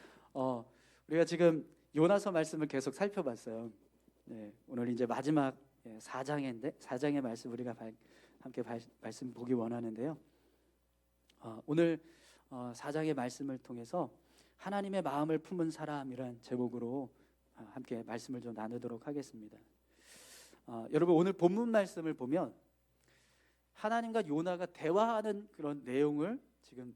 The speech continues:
중점으로 기록을 하고 있습니다. 그런데 이 대화의 내용을 보면 이게 창조주와 피조물이 대화를 하고 있는 게 맞나 <laughs> 이런 생각이 들어요. 요나가 하나님께 말씀을 하-, 말을 하고 있는 이 모습은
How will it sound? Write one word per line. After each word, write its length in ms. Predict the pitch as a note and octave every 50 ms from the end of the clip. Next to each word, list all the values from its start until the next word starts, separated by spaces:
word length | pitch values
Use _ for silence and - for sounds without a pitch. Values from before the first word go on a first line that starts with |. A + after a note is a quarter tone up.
| _ _ -
중점으로 640 | - C3+ C3+ - E3+ D#3+ D#3 C#3 B2+ B2+ A#2+ A#2 - _ _ _ -
기록을 420 | - D3+ C3+ C3+ C3 C3+ C3 C3
하고 160 | D#3 D#3+ D3+
있습니다. 360 | B2 - - A2+ G#2+ G2+ G2 - - - _ _ _ _ _ _ _ _ _ _ _ _ _ _ _ _ _
그런데 320 | - D3 D#3+ D#3+ D3+ F3 E3+ -
이 120 | F3 E3 F3+
대화의 480 | - - D3+ D#3+ F3+ G3 G3+ G3+ F#3+ -
내용을 420 | D3 C#3+ D3+ E3 F3 F3+ F3 D#3+ D#3
보면 420 | - C3 B2 D3 F3+ D#3+ A#2 G#2+ - _ _ _ _ _ _ _ _ _ _ _ _ _ _ _ _ _ _ _ _ _ _ _ -
이게 160 | C#3+ D#3+ D#3 - _ _ _ -
창조주와 720 | - - - C4+ C4+ C4+ C4+ C4+ A#3+ - A#3 A3 A3 G#3+
피조물이 600 | A3 - - - D4 - D#4+ C#4+ D4 C#4 B3 B3
대화를 440 | - - D3 D3 D#3+ D#3+ D#3+ D#3+ D#3
하고 160 | E3 D#3+ D#3+
있는 160 | C#3+ C#3+ C#3+
게 100 | C#3+ C#3+
맞나 320 | B2+ G#2+ A2+ A#2+ A#2 A#2+ B2
<laughs> 340 | - - B2 B2+ A#2+ A#2 _ _ _ _ _ _ _ _ _
이런 200 | - E3 E3 E3
생각이 380 | D#3 E3 F#3 F#3 E3+ D3 D3+ D3+
들어요. 260 | - - A#2+ G#2+ G#2 G#2 _ _ _ _ _ _ _ _ _ _ - - - _ _ _ _ _ _ _ _ _ _ _ -
요나가 340 | D3+ E3 F3 F#3+ F#3+ G3 G3
하나님께 380 | A3 A3 G#3+ G#3+ F#3+ - G3+ G3
말씀을 480 | D3 C#3 D#3 D3+ - G#3 G3+ G3 F#3
하-, 140 | F3+ F3+ - - -
말을 280 | - D3 E3 F#3+ G#3 F#3+
하고 200 | F#3 F3 E3+ E3
있는 240 | D#3+ E3 E3 E3 -
이 80 | - D3+
모습은 580 | C3+ C3+ C#3 C3+ - D3+ C#3+ - - - -